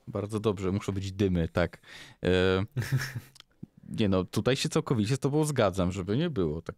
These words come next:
Speaker 1: naprawdę to jest solidny, porządnie opowiedziany, e, film i myślę, że solidny to też jest bardzo dobry, e, bardzo dobra pochwała. Więc absolutnie,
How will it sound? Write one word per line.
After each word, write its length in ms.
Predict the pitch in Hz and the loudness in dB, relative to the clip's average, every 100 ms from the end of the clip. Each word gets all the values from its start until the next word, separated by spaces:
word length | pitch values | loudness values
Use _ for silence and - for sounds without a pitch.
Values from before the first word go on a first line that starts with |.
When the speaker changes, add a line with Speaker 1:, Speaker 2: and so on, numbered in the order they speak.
| - | -4
Speaker 1:
naprawdę 420 | 92 - 95 131 | -4 0 0 0
to 100 | 135 | 0
jest 180 | 123 - | -2 0
solidny, 540 | 107 98 107 117 123 | 0 2 0 0 -2
porządnie 580 | - 107 110 110 117 110 | 0 2 2 2 2 0
opowiedziany, 800 | - 104 98 98 98 110 113 120 - _ _ - | 0 0 2 2 4 4 2 0 -4 _ _ -4
e, 640 | - 90 92 95 92 92 90 | 2 4 6 4 4 2 0
film 500 | - 107 135 151 147 _ _ _ _ _ _ _ - | 0 2 4 2 0 _ _ _ _ _ _ _ -2
i 300 | 98 98 101 | 2 4 4
myślę, 360 | 107 - 120 101 | 2 2 2 2
że 180 | 101 | 2
solidny 540 | - 107 101 107 107 101 | 2 0 2 2 0 -2
to 100 | - | -2
też 220 | 101 - | -6 -2
jest 120 | 95 | -2
bardzo 320 | 92 92 95 | 2 0 0
dobry, 560 | 92 92 90 90 90 90 92 113 | -2 0 0 0 0 -2 -6 -6
e, 40 | 104 90 90 90 87 90 | -4 -2 -2 -2 -4 -2
bardzo 340 | 92 92 95 | 0 0 0
dobra 240 | 95 92 92 | 0 0 0
pochwała. 640 | 85 - 80 76 82 113 _ _ _ _ _ _ - | -4 -4 0 0 0 -6 _ _ _ _ _ _ -10
Więc 220 | 85 82 87 | -6 -4 -6
absolutnie, 640 | - 92 92 - 90 | -4 -2 -2 -2 -2